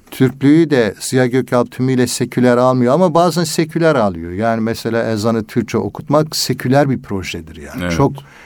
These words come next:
Speaker 1: cüretkar bir seküler projedir. Bu Avrupa'daki ulus devletlerin oluşmasıyla birlikte ulusal kiliselerin ortaya çıkmasını andıran bir şey. Dolayısıyla orayla bütünleşen bir bakış açısını savunur.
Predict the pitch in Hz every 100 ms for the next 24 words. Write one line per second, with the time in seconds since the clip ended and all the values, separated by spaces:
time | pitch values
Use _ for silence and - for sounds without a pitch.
0 | - - 120 135 131 - 160 170 135 107
1 | - 95 98 95 87 - 98 87 87 120
2 | 160 _ _ _ _ _ _ _ - 123
3 | 143 143 - 113 135 139 131 123 120 120
4 | 143 135 135 127 139 - 120 117 110 117
5 | 117 117 110 110 - 117 110 - 131 110
6 | 92 95 90 90 - 131 123 113 113 -
7 | 135 131 - 117 123 - 107 110 117 104
8 | - _ _ _ _ _ - 113 107 -
9 | 117 107 - - 110 - 120 120 101 -
10 | - _ _ _ - 107 107 107 127 127
11 | 92 - 92 98 - - - _ _ _
12 | _ - 123 131 131 - 165 135 123 123
13 | 127 160 143 107 110 - 123 113 - 175
14 | 156 117 127 - - 135 - - 156 -
15 | 107 92 - -